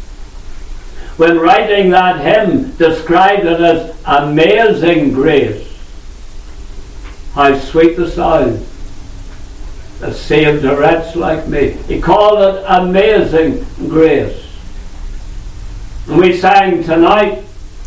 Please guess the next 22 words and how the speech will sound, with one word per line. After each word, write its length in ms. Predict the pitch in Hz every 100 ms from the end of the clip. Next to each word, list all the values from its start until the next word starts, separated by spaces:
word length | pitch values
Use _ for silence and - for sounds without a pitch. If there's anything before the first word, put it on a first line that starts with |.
| - - - - - - -
our 160 | 143
opening 400 | 180 180 180 180
hymn 320 | 170 139 -
by 240 | 165 165 165
Julia 480 | 160 185 185 180 -
Johnson. 640 | 190 226 - - - - - - - - - - - - - - - - - - - - - -
And 160 | 135
how 180 | 175 208
did 200 | 208 -
she 240 | 202 233
describe 640 | 269 262 - 214 214 190 165
the 100 | 151
grace? 400 | 151 160 - - -
She 160 | 170 156
called 440 | 175 196 196 175
it 180 | 165 - - - -
marvelous 1200 | 131 - - 220 - - 160 156 139 - - - - -
grace 520 | - 147 170 156 - - - - - - - - - - - - - - -
of 240 | 156 156
our 180 | 156 156
loving 600 | 165 170 180 180 170 -
Lord. 400 | 165 170 120